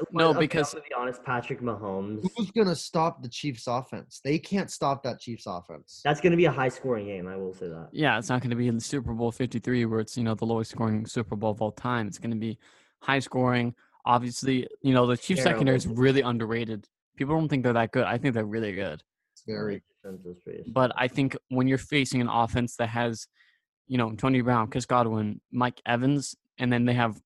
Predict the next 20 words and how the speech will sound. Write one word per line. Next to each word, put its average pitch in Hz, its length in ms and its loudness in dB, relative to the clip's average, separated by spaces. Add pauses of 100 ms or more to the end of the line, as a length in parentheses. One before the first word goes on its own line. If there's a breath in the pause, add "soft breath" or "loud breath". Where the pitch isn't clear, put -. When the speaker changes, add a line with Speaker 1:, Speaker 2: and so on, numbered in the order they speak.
(120)
Speaker 2:
a 120 100 -4
backfield 120 520 0
like 113 320 -2 (420)
Fournette, 127 500 4 (300)
Ronald 120 300 0
Jones, 127 480 2 (420)
Keyshawn 127 440 2
Vaughn, 139 380 0 (300)
LaShawn 113 340 -8
McCoy, 131 320 -2 (120)
like, 123 300 -4
how 143 240 2 (100)
they, 127 240 0
they 120 140 2
have 127 120 2
so 143 240 2
many, 139 140 0
and 127 80 2
then 117 220 0
Gronkowski 120 720 0